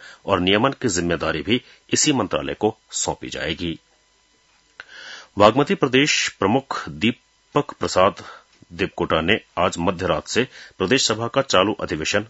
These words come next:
अंत्य किया है। उन्होंने बागमती प्रदेश मंत्रिपरिषद की सिफारिश के मुताबिक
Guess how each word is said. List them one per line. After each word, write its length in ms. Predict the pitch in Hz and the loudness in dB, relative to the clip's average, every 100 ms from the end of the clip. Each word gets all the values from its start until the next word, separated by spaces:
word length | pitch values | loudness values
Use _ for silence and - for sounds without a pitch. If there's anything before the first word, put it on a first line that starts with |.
| _ 92 | _ -8
अंत्य 240 | 78 65 | -6 -8
किया 240 | - 76 | -6 -4
है। 220 | 78 92 82 - _ _ - - - | -2 -2 -4 -6 _ _ -18 -14 0
उन्होंने 220 | 107 139 | 4 4
बागमती 460 | 101 87 87 98 131 | 4 2 2 -2 -2
प्रदेश 340 | 92 92 104 90 | -2 -2 0 -4
मंत्रिपरिषद 520 | 85 87 78 73 82 | -4 -4 -4 -4 -4
की 120 | 110 | -4
सिफारिश 400 | - - 82 82 | -4 -2 -2 -2
के 120 | - | -4
मुताबिक 420 | 76 78 78 131 | -8 -6 0 0